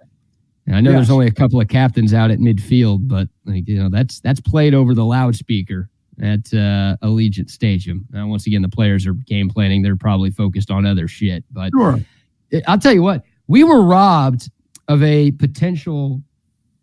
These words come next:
Speaker 1: hilarious moment during that Super Bowl. I mean,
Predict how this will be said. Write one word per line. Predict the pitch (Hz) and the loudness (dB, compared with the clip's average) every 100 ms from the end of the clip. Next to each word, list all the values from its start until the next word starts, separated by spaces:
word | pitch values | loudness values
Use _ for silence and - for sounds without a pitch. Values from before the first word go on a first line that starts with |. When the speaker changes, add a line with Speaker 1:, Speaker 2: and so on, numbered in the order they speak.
| _ _ _ _ _ _ _ _ | _ _ _ _ _ _ _ _
Speaker 1:
hilarious | - - 175 160 170 175 175 165 151 139 | -8 -2 0 2 2 2 4 4 2 2
moment | 147 139 113 92 _ _ _ - | 2 2 0 -2 _ _ _ -6
during | 147 151 139 131 | 0 2 2 2
that | 123 113 | 0 -2
Super | - 123 107 | -2 -2 0
Bowl. | 98 95 85 - _ _ _ _ - | -2 -4 -6 -12 _ _ _ _ -6
I | 120 | 0
mean, | 139 139 139 135 | 2 2 0 -4